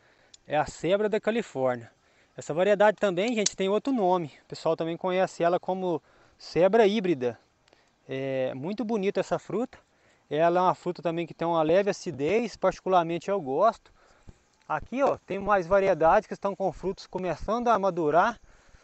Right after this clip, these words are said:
Tem uma Catarina aqui, ó. Ela ainda não está totalmente madura e os passarinhos já fizeram a festa.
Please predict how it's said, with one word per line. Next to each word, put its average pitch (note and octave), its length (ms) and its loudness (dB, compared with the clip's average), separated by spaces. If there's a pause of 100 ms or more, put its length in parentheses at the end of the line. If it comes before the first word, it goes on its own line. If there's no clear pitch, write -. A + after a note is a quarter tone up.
(200)
Tem D#3 120 -8
uma G3+ 220 -2
Catarina F#3+ 600 4
aqui, C4 200 -8
ó. G#3 140 -2 (640)
Ela D3+ 200 -8
ainda F3+ 200 -10
não G#3+ 140 -8
está A3+ 240 -4
totalmente F#3 600 -6
madura F3 580 -8 (460)
e D#3 60 -14
os D#3 100 -16
passarinhos E3+ 680 -4
já G3+ 360 -2
fizeram G3 400 -6
a A3+ 80 -6
festa. - 440 -12